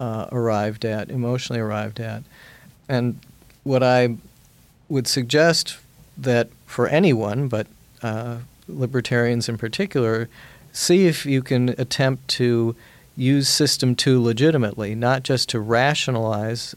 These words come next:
a, uh, an emotionally held position, but actually consider alternative beliefs and weigh them, and, uh, especially consider the possibility that you could be wrong.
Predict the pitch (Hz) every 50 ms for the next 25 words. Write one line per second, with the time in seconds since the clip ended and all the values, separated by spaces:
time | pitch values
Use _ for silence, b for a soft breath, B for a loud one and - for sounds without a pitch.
0 | - - 113 110 113 113 110 110 - - 120 117 113 117 131 143 135 - - 123
1 | 117 110 117 110 110 110 - 117 104 113 104 - - 135 123 123 117 127 131 135
2 | 139 - - - 135 127 127 123 120 117 117 B B B B B B B B B
3 | _ - - 131 123 - - - 165 156 143 143 135 123 123 - - 131 123 123
4 | 120 120 117 110 - - 120 117 113 113 117 113 113 113 113 - - - 113 110
5 | 110 110 120 123 127 127 120 120 120 117 117 117 120 113 107 110 107 107 110 104
6 | - B B B B B B B B _ - 135 120 110 110 110 117 117 - -
7 | - - - - 139 131 - - 147 139 135 - 135 123 127 - 120 - - 127
8 | 117 117 117 117 110 - - 120 117 120 - 127 110 117 113 110 113 110 110 -
9 | - 120 - 107 110 113 110 117 123 117 110 110 110